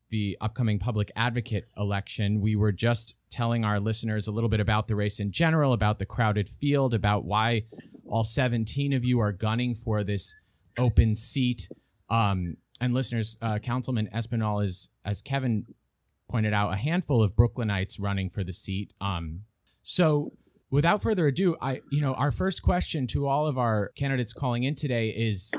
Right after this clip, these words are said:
you know, in case our listeners haven't watched any of the debates or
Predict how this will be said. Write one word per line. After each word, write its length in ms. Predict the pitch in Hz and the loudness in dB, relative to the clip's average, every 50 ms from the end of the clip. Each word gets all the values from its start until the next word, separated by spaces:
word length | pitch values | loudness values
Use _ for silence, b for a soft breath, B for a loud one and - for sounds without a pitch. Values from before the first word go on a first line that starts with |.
| - | -6
you 140 | - 123 123 | -6 -4 -4
know, 120 | 113 107 | -4 -4
in 60 | 110 110 | -4 -4
case 280 | - 143 160 156 - | -2 -2 -2 0 0
our 120 | 156 143 131 | 0 0 0
listeners 420 | 127 139 135 - 131 127 120 - | 0 -2 -2 -2 -2 -2 -2 -2
haven't 420 | 120 131 131 135 127 131 123 117 - _ - | -2 -2 -2 0 0 0 -2 -4 -6 _ -6
watched 300 | 120 117 123 123 - - | -2 0 0 0 0 0
any 160 | 143 127 123 | 0 0 0
of 120 | 117 107 110 | 0 0 -2
the 80 | 117 | -4
debates 580 | 104 110 98 - 170 170 165 165 160 - - - | -4 -2 2 2 4 4 4 2 0 -2 -2 0
or 300 | 127 123 113 113 110 113 | 0 2 2 2 0 -2